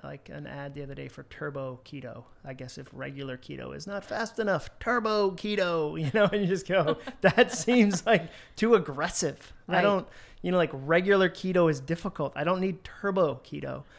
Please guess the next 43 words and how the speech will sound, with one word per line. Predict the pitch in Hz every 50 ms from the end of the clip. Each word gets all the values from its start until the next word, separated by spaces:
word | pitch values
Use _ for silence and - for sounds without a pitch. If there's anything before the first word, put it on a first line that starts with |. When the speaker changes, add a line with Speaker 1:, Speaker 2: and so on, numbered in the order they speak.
| - - - - _ -
Speaker 1:
Um, | 160 156 156 151 151 147 147 - - -
but | 233 165 185 196
I | 196
think | 190 - 240 233 233
there's | - 208 190 180 160 156 156
this | 151 165 170 156 - -
general | - - - 175 185 190 196 196 190
sense | 180 - - 185 170 160 156 -
of, | 160 151 151 151 147 139 - - _ _ _ _ - _ _ - - _ _
"I | - 151 151
want | 156 160 175 180 - -
something | - 180 165 160 - 156 156
to | 147 143
be | 143 143 135
different | 139 139 - 156 160 - - 139 123 123 -
tomorrow | - 147 147 143 139 139 139 139 139
than | 135 131 131
it | 123 123
is | 123 127 -
today. | - - 135 131 127 123 - - 139 135 - - - - - - - - - - - - -
And | 139 139 135 135 135 135 135 131 - - _ _ -
I | 151 147
wanna | 147 151 151 147 143 139
figure | - - - 139 143 139
out | 135 135
a | 131
way | 127 131 131 131
to | 131 127
make | 127 127 127 127 -
that | - 131 127
happen." | 127 143 135 - - - - - - -
And | 156 151 151
when | 147 147 143
it's | 139 131 - -
a | 143
good | 131 127 127 _ - 170 190 214 214 190 165
goal, | 147 151 143 139 139 139 135 135 135 131 131
you | 135 139 135
actually | 131 131 131 - - - 143
enjoy | 135 135 127 131 123 123 120 - _
doing | - 131 131 127 -
it. | - - _ - - _ _ _
Speaker 2:
Hmm. | 185 175 165